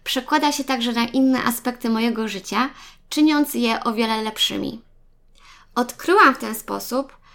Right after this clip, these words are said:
że mój umysł działa na największych obrotach między godziną piątą a siódmą rano.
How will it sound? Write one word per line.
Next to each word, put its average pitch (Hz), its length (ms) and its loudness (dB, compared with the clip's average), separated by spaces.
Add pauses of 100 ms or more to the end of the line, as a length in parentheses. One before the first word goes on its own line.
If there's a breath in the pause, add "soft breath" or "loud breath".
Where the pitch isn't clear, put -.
(140 soft breath)
że 226 160 -2
mój 302 220 6
umysł 240 600 -2
działa 233 440 4
na 240 100 4
największych 247 640 0
obrotach 226 420 -2
między 233 280 0
godziną 226 420 -2
piątą 262 840 0
a 233 80 2
siódmą 233 420 0
rano. 190 380 0